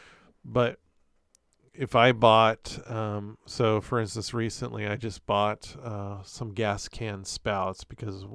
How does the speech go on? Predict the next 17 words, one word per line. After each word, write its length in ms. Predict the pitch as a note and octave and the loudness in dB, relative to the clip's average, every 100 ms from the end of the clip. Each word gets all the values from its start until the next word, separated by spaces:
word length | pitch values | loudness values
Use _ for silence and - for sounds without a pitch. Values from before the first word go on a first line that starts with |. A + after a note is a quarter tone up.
| - | -12
one 200 | C3 A2 | -8 -6
of 80 | G2 | -6
mine 300 | G2 G2 G2 | -8 -8 -6
broke. 440 | G#2+ G#2+ G2 - _ - - - - - _ _ _ _ _ | 0 0 0 -8 _ -20 -20 -20 -20 -20 _ _ _ _ _
And 120 | C3 | -2
Amazon 520 | C3 D3+ B2 A#2 A2 G#2 | 2 2 2 2 0 -4
sent 280 | - B2 | -6 -6
me 100 | A2+ | -6
an 200 | B2+ A2+ A2 | -8 -10 -8
email 380 | C#3 B2 G#2+ G#2 | -8 -4 -4 -6
saying, 380 | - G#2 G2+ - | -8 -10 -12 -8
"Would 200 | C3+ A#2+ | -6 -4
you 100 | B2+ | -4
please 400 | - B2 A#2 G2+ | -2 -2 -2 -2
review 340 | G#2+ G2+ G#2+ | -4 -2 -2
this?" 420 | G2 G2 - - - | -2 -8 -12 -18 -6
Now, 300 | A#2+ G#2+ | 0 0